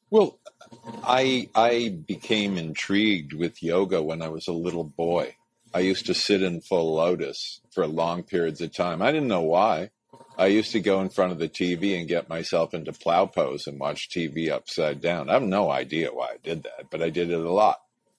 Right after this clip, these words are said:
And, um, you know, yoga, I, I once saw a movie, I think it was a Robert Mitchum movie, and there was a guy in full lotus sitting on a table, and he was in a trance, and I was sitting there. I was, like, just this little kid, and I went,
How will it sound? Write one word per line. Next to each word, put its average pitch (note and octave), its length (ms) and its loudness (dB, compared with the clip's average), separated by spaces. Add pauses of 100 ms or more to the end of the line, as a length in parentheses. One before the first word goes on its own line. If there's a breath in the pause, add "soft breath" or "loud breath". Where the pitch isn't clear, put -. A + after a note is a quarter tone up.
(240)
And, F2+ 400 0
um, E2 420 2 (260)
you G#2 120 0
know, F2+ 320 2 (320)
yoga, G#2 640 4 (480 soft breath)
I, F#2 160 6
I G2+ 140 4
once G#2+ 320 0
saw A2 200 4
a F#2+ 40 0
movie, G2 440 2
I E2 80 0
think A2+ 220 -2
it G#2+ 80 0
was F#2 160 0
a E2+ 80 -2
Robert E2+ 480 2
Mitchum F#2 420 -4
movie, E2 340 -4
and D#2+ 140 -6
there E2+ 100 -4
was E2+ 180 -4
a E2+ 60 -4
guy F2+ 280 0
in F2 200 -6
full F2+ 280 0
lotus F2 420 2
sitting F2 300 -2
on D#2 160 -4
a D#2 60 -6
table, F2 440 0
and D#2 120 -8
he D2+ 60 -10
was D#2+ 200 -6
in E2+ 100 -6
a D2+ 80 -8
trance, F#2 520 -4
and D#2+ 100 -4
I D#2+ 120 -2
was E2 220 -4
sitting G#2 260 2
there. D#2 280 0 (120)
I G2+ 180 2 (120)
was, D#2+ 160 -10
like, D#2+ 140 -8
just - 220 0
this - 180 -4
little F2+ 200 2
kid, A2+ 260 2
and E2 80 -6
I D#2+ 80 -2
went, E2+ 180 -4